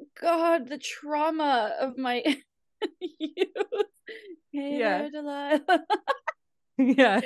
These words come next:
Speaker 1: Like, to raise your, listeners, raise your hand if you were in an abusive relationship when that song came out. Just, like, everyone.
Speaker 2: Oh my God, I was, actually. I was in my, <laughs> I was
Speaker 1: Yeah.
Speaker 2: in,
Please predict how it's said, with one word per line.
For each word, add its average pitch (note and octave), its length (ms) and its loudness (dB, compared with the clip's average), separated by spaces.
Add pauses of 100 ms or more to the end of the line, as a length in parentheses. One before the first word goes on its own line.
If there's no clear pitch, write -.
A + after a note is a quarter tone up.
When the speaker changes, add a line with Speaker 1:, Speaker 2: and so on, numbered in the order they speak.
(140)
Speaker 1:
Like, E4 220 -2
to F4 180 -10
raise G4+ 300 2
your, G#4 80 2 (180)
listeners, D#4 480 -2
raise C4 320 -2
your E4+ 120 -8
hand B3 360 -4
if G#3+ 160 -10
you A3+ 140 -6
were G#3+ 160 4
in G#3+ 80 -2
an G#3 80 -2
abusive G3+ 380 -14
relationship F3+ 680 -8
when F3 140 -10
that D3 160 -4
song E3 220 -4
came C3+ 260 -4
out. G2 240 -6
Just, A#3 260 2
like, A3+ 340 2 (400)
everyone. F#3+ 720 4 (220)
Speaker 2:
Oh C4 60 4
my D#4+ 80 6
God, E4 220 6
I A#3 160 4
was, F#3+ 500 0
actually. G3 300 -2
I F#3 80 0
was A3 100 -4
in C4+ 80 2
my, B3+ 180 4 (520)
<laughs> - 440 -14
I B3 100 6
was C#4+ 100 4
Speaker 1:
Yeah. C#4+ 220 6
Speaker 2:
in, B3+ 40 2